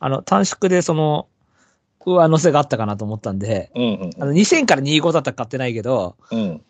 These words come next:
Speaker 1: あの、三千から二五だったら買うよっていう感じだったんですけど、
Speaker 2: うん。
Speaker 1: まあ、出遅れちゃったっていうのももちろんあったんですけど、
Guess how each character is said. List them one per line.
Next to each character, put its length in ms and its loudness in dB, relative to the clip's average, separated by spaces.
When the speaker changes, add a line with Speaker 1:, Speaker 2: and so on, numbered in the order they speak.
Speaker 1:
あ 120 -6
の、 60 -4
三 200 0
千 120 0
か 100 -2
ら 40 -2
二 180 -4
五 100 -8
だ 80 -4
っ 20 -6
た 80 -10
ら 40 -8
買 140 -6
う 60 -4
よ 100 -6
っ 20 -12
て 200 -16
い 40 -12
う 20 -16
感 100 -8
じ 60 -10
だ 80 -8
っ 20 -12
た 100 -12
ん 40 -8
で 60 -12
す 80 -20
け 80 -14
ど、 140 -8
Speaker 2:
う 60 -4
ん。 240 2
Speaker 1:
ま 80 4
あ、 40 2
出 140 4
遅 180 2
れ 100 4
ち 80 0
ゃ 60 4
っ 80 -4
た 100 2
っ 100 -2
て 100 -6
い 20 -2
う 40 -2
の 40 -4
も 100 -4
も 140 -8
ち 80 -8
ろ 100 -2
ん 20 0
あ 40 0
っ 40 -20
た 120 -6
ん 60 -6
で 60 -10
す 60 -16
け 120 -12
ど、 280 -2